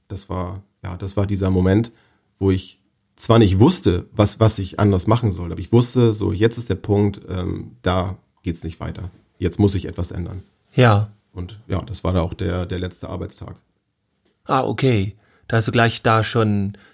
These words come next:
Speaker 2: war dir klar, okay, das
Speaker 1: Nee, nee, nee, das war, also mir war klar, dass, dass es so nicht weitergeht,
Speaker 2: Ja,
Speaker 1: aber,
Speaker 2: das meine ich.
Speaker 1: aber alles andere wusste ich <laughs> da noch überhaupt nicht. <laughs> Das, ähm, ja, das war dann so der Beginn eigentlich meiner,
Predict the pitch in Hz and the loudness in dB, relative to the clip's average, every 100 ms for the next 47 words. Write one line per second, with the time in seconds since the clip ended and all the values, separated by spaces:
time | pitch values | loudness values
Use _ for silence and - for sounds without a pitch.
0 | _ - 113 107 101 - 104 87 87 - | _ -8 -4 -2 -2 -2 0 -2 -4 -6
1 | 92 87 110 131 131 90 - _ 117 127 | -4 -2 4 6 6 2 -6 _ 4 6
2 | 117 110 - 95 - 120 127 123 110 135 | 6 4 2 2 4 4 6 6 4 2
3 | 131 131 120 101 101 - 104 101 95 113 | 2 2 2 0 -2 -4 -6 -4 -2 0
4 | 95 107 107 95 90 120 101 104 - 104 | 0 0 0 -2 2 4 4 0 0 0
5 | 113 113 92 92 - 143 139 113 104 95 | 0 -2 -4 0 4 4 4 0 0 -2
6 | 95 - - - 110 - _ 95 - 101 | -6 -10 -12 -6 -6 -8 _ -10 -8 -4
7 | 101 - 82 101 - - 101 - - - | -4 -4 -6 -8 -12 -4 -4 -4 -8 -12
8 | _ _ - - - - _ 104 98 - | _ _ -20 -20 -20 -20 _ -4 -4 -6
9 | - 98 92 92 95 - _ 104 113 107 | -10 -6 -4 -4 -6 -12 _ 2 4 4
10 | 101 113 120 113 110 113 104 101 123 123 | 4 4 4 4 4 4 4 4 6 6
11 | 127 - 107 101 98 104 101 101 98 | 2 0 -2 -2 -2 0 0 0 -2